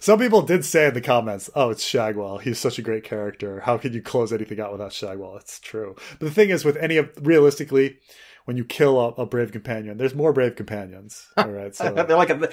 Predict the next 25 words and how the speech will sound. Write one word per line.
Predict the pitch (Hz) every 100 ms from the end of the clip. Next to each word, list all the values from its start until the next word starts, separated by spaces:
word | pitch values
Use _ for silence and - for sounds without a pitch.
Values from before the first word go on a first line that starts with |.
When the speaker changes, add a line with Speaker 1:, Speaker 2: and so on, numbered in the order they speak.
| -
Speaker 2:
they're | 170
like | 185
the | 180
Hydra. | 156 170 123 107
It's | 95 -
just | 131
more | 139 143 135
keep | 131
popping | 131 120 117
up | 117 95
when | 110 117
you |
kill | 113 - 110
one. | 98
Speaker 1:
Yeah. | 139 87 -
<laughs> | 135 - 143 127 - - _ _ _ - -
Um, | 156 156 151 147 _ - _ _ _
Ares | 135 143 143
Oakheart. | 147 127 127 120 131 131 _ _ _ _ _ _ _ _ _ _ _
Speaker 2:
Okay. | 175 - 110 131
Speaker 1:
There's | 151 147
not | 220
much | 185 180
that | 160 143
he, | - 151 151